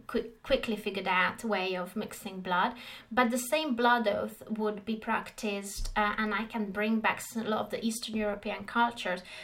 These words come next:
The blood would be, uh, squeezed or poured, uh, from the hand or from the veins into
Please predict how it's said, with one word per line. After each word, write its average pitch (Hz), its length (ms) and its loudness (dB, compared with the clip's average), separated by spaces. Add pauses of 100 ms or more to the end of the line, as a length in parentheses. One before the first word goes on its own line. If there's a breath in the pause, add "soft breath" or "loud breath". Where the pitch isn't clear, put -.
(180 loud breath)
The 208 100 0
blood 220 460 4
would 208 320 -4
be, 202 500 -6
uh, 208 220 0 (380)
squeezed - 600 -2
or 214 60 0
poured, 196 640 -4 (100)
uh, 202 160 0
from 220 300 2
the 208 120 0 (100)
hand 214 280 4
or - 20 -4
from 220 240 0
the 208 80 -2
veins 202 420 -2
into 240 640 -2